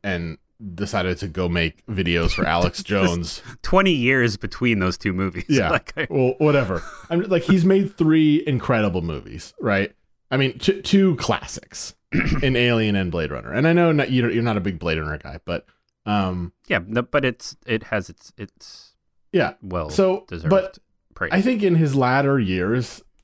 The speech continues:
Speaker 1: he's got a little of that, like, Clint Eastwood thing. And, and, and it's funny as these directors get older and maybe they see their, their clocks kinda ticking, they start to work a lot faster. I mean, I kinda wish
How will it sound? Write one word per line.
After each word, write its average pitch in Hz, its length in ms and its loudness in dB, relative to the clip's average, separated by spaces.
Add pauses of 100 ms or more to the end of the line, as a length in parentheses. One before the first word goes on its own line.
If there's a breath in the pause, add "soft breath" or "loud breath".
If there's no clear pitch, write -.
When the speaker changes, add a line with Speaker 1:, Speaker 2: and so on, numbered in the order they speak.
(280)
Speaker 1:
he's 131 360 -2
got 120 260 0
a 131 60 2
little 120 360 2
of 101 120 -2
that, 104 240 -2
like, 104 360 -4 (480)
Clint 143 240 2
Eastwood 82 380 -4
thing. 80 220 -8
And, 101 140 -6
and, 117 240 -4
and 131 160 -2
it's 131 160 -2
funny 180 300 4
as 123 160 2
these 117 160 0
directors 123 480 -2
get 104 180 -4
older 117 300 0
and 98 100 0
maybe 107 220 -2
they 95 160 -2
see 113 240 -4
their, 92 340 -2 (480)
their 107 140 -2
clocks 113 480 -2
kinda 95 260 -4
ticking, 104 520 -4 (340)
they 117 140 0
start - 320 -2
to - 100 -4
work 113 280 0
a 104 60 -2
lot 90 260 -2
faster. 110 760 -2
I 110 80 -4
mean, 101 200 -2
I 95 120 -2
kinda 110 240 -2
wish 95 400 -4